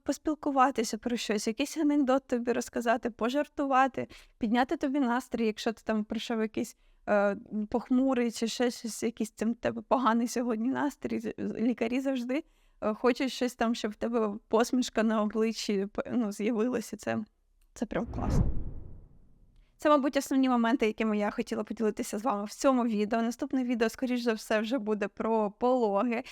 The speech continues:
Можливо, ще запишу вам також, е, м, з-, з-, огляд своєї сумки в пологовій, тому що я її ще насправді не зібрала, хоча вже дев'ятий місяць, вже пора, вже частково щось купила, частково ще ні.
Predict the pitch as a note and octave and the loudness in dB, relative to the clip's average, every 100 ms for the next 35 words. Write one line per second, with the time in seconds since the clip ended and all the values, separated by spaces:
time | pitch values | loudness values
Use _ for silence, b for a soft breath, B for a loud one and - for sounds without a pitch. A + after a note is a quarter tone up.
0 | B B B3 C#4 C4 C4 A#3 C#4 B3+ - | B B 0 2 2 0 -4 -2 -2 -2
1 | A#3 G#3+ G#3+ G#3+ - A3 - - G3+ G3+ | 0 0 0 -2 -2 -2 -2 -4 -2 0
2 | G3+ G3+ _ G3 G3+ G3 G3 G3 G#3 G3+ | -2 -6 _ -2 -2 0 -2 -4 -6 -12
3 | G#3 _ - _ - A3+ C4+ A3+ A3 - | -16 _ -20 _ 0 4 4 4 0 0
4 | G#3 G#3 A3 - C#4 C4+ C4+ - B3 B3 | 2 2 2 0 2 2 0 0 2 4
5 | C#4+ C4+ B3+ A3+ A3+ - A3+ B3+ A3+ A#3+ | 2 2 0 -2 -6 -4 0 2 2 -2
6 | - G#3+ B B - G#3+ A3+ A3 G#3 A3+ | -2 -2 B B -10 0 2 2 2 2
7 | C4+ B3 G#3 G3+ B3+ D#4+ F4 D4+ B B | 2 2 -2 -2 0 2 2 -2 B B
8 | - B3+ B3 A3+ A3 A3+ A3+ A3+ G#3+ A#3 | -6 -2 -2 -2 -2 0 0 0 0 0
9 | C4+ G#3+ - A3 A3+ - G3 G3+ C4+ F4+ | -2 -4 -2 0 0 -2 -2 2 2 2
10 | C4+ A#3 - - - - A#3 A3 A3+ A3+ | 0 -4 -8 -12 -10 0 2 2 0 -4
11 | - - G#3 - A3+ G#3+ - G#3 - G#3 | -6 -10 -6 0 2 2 -2 -8 -4 -4
12 | G#3+ - A3 A3+ D4 | -4 -6 -4 0 0